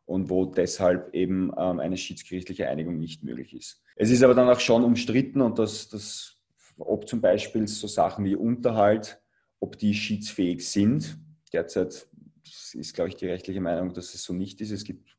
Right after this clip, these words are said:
weiß nicht, ob es da eine, eine höchstinstanzliche Entscheidung dazu gibt. Aber das ist eben was, worüber man streiten kann. Ja. Also warum sollte ich, ganz klar, ich wäre vor einem staatlichen Gericht geschieden, aber warum sollte ich mir den Unterhalt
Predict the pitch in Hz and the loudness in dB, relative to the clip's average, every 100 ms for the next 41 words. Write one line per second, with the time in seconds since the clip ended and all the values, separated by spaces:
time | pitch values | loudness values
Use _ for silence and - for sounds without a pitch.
0 | - 87 - - - 87 76 85 87 80 | -14 -12 -14 -16 -8 -6 -6 -8 -10 -12
1 | - 87 110 107 - - - - 85 87 | -16 -12 -12 -12 -12 -14 -8 -6 -6 -10
2 | - - - 107 107 - _ - - 104 | -20 -20 -8 -8 -8 -20 _ -2 2 4
3 | 107 110 113 104 104 107 101 101 98 - | 4 2 4 6 6 6 4 4 2 -2
4 | 78 78 87 - 76 78 80 82 87 92 | 0 0 -2 -8 -6 -2 -2 0 2 4
5 | 95 - 98 92 98 95 - _ _ _ | 2 2 2 2 0 -4 -8 _ _ _
6 | _ _ - 101 104 104 113 107 104 98 | _ _ 0 0 6 6 8 4 2 0
7 | - 92 104 95 98 95 92 95 - 117 | 4 2 2 -4 -4 -4 -4 -10 -2 0
8 | 135 110 98 101 104 92 98 98 95 110 | 4 6 6 4 2 -2 -2 -2 -2 -2
9 | 117 117 107 101 101 - | -2 0 4 4 2 -4